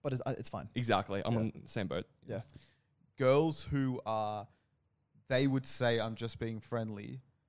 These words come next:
Speaker 3: but, like, maybe to an outs-, uh, an outsider who doesn't know anyone in this situation, they might perceive her being flirty.
Speaker 1: I'd, you go first.
Speaker 2: See, I think if the roles reversed, that could happen with me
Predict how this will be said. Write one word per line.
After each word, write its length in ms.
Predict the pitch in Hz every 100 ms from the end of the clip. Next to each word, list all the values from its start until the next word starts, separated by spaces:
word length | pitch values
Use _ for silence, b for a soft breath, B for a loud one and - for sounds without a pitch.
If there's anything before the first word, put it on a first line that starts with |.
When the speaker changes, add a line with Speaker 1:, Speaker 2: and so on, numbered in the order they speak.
| _ _ _ _ _ -
Speaker 3:
but, 160 | 127
like, 220 | 123 120
maybe 240 | 123 123 120
to 180 | 127 117
an 80 |
outs-, 400 | 107 113 107 - -
uh, 140 | 127 107
an 120 | 120
outsider 380 | 117 117 117 113
who 120 | 113
doesn't 320 | 117 113 117
know 160 | 117 113
anyone 300 | 113 113 113
in 80 | 110
this 100 | 107
situation, 520 | 113 - 110 104 101
they 120 | 101
might 280 | 107 104 -
perceive 460 | 117 - - 110 101
her 100 | 98
being 220 | 95 87
flirty. 440 | - 85 - - - _ _ -
Speaker 1:
I'd, 140 | 165 - _ _ -
you 80 | 123
go 80 | 113
first. 320 | 92 - - _ _ _ _ _
Speaker 2:
See, 260 | - 147 139
I 100 | 135
think 220 | 151 151
if 100 | 160
the 80 | 147
roles 300 | 120 117 120
reversed, 540 | 123 117 98 131 -
that 120 | 110 113
could 120 | 120
happen 240 | 110 123
with 160 | 113 110
me 280 | 110 104